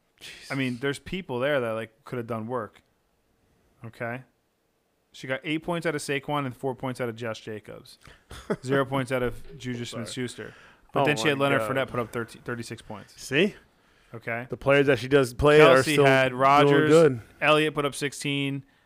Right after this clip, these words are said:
Speaker 2: Carson nine, Jameson Crowder three, Devontae Parker fifteen, Greg Olsen nine, Julian Edelman seventeen. Uh, that's crazy to me.
Speaker 1: Yeah, no, it's nuts.
Speaker 2: That's crazy to me.
Speaker 1: That's crazy.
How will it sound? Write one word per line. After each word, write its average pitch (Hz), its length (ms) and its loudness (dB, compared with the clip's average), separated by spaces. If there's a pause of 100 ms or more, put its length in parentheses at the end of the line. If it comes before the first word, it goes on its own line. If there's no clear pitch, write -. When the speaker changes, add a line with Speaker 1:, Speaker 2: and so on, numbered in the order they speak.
(340)
Speaker 2:
Carson 139 480 4
nine, 131 320 0
Jameson 123 260 -6
Crowder 127 320 0
three, 127 540 -6
Devontae 120 420 -6
Parker 117 280 -6
fifteen, 120 540 -10
Greg 117 220 -10
Olsen 113 320 -10
nine, 107 500 -12
Julian 113 220 -12
Edelman 104 240 -12
seventeen. 104 420 -20 (1000)
Uh, 110 380 -2 (580)
that's 139 160 -6
crazy 117 320 -6
to 98 60 -20
me. 92 100 -20 (180)
Speaker 1:
Yeah, 160 160 6
no, 175 180 6
it's 123 160 0
nuts. 160 380 -2
Speaker 2:
That's 131 220 -6
crazy 113 280 -6
to 95 60 -18
me. 92 100 -20 (100)
Speaker 1:
That's 160 180 0
crazy. 117 420 0